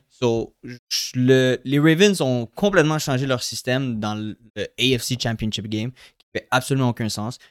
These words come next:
Ils ont fait que Lamar a throw la game away, littéralement parce qu'il était pas capable de lancer. Euh, c'était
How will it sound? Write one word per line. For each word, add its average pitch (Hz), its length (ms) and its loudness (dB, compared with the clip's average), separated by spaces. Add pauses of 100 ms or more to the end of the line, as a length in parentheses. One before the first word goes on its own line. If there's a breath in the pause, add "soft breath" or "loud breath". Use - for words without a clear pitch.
Ils 117 80 -8
ont 117 40 -4
fait 151 160 2
que 139 80 0
Lamar 139 460 2 (100)
a 147 100 -4
throw 147 580 -2 (320)
la 120 100 0
game 123 280 0 (100)
away, 143 560 4 (300)
littéralement 151 720 6
parce 117 180 -6
qu'il 117 100 -8
était 113 140 -4
pas 147 220 0
capable 123 300 2
de 123 40 0
lancer. 117 460 -4 (840 soft breath)
Euh, 107 840 -6
c'était 139 720 0